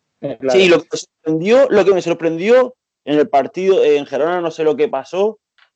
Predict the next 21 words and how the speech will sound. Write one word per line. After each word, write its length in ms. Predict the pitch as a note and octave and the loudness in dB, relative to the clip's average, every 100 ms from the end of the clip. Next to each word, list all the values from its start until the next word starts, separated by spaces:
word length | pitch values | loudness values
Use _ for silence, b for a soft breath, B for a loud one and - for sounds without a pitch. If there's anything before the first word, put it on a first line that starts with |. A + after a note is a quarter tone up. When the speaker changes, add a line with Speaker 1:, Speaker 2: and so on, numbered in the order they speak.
| _ | _
Speaker 2:
pero 280 | D3+ D3 C#3 | 2 4 4
aquí 320 | B2+ - G3+ | 0 -6 -6
me 120 | G#3+ | -4
sorprendió 560 | F#3+ E3+ D#3+ C#3+ D#3 F3 | -4 -2 -2 -2 -4 -4
que 80 | |
en 80 | F#3+ | -4
el 120 | D#3 | -4
descanso, 520 | C3+ B2+ D#3 F3 F#3+ G#3+ | -4 -4 -4 -4 -6 -6
jugándose 960 | C#3 D#3 G3 - E3 D3+ C3+ B2+ A2+ _ _ | -4 -4 -4 -4 -2 0 0 -2 -8 _ _
un 140 | C#3+ D#3+ | -8 -6
ascenso, 420 | C#3 D#3 E3+ F3+ | -4 -6 -6 -4
bueno, 240 | D3 B2 | -4 -4
jugándose 340 | A2+ B2+ C3 B2 | -6 -6 -6 -10
una, 140 | A2 | -10
el 140 | A#2+ B2 | -10 -2
pase 480 | D3 D3 - D3 | -2 0 -2 0
a 120 | C#3 C3+ | 2 2
la 100 | C3+ | 0
final 240 | C#3+ C#3+ | -4 0
de 60 | C3 | 0
ascenso, 580 | C3 D#3+ E3 G3 G3 | 0 -4 -4 -4 -6